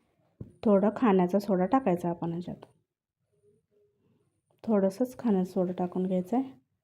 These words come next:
आणि एक चमचा तेल,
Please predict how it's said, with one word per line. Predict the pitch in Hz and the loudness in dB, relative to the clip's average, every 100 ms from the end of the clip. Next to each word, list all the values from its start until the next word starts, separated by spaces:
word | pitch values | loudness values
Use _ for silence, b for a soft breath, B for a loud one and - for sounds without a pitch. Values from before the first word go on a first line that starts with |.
| _ _ _ _ - | _ _ _ _ -6
आणि | 202 190 180 - _ _ _ | -2 0 -2 -6 _ _ _
एक | 202 202 202 - - | 2 2 2 -16 -10
चमचा | - 202 190 196 180 - _ _ _ _ _ b b - | 2 2 2 0 -2 -4 _ _ _ _ _ b b 0
तेल, | 208 196 | 4 4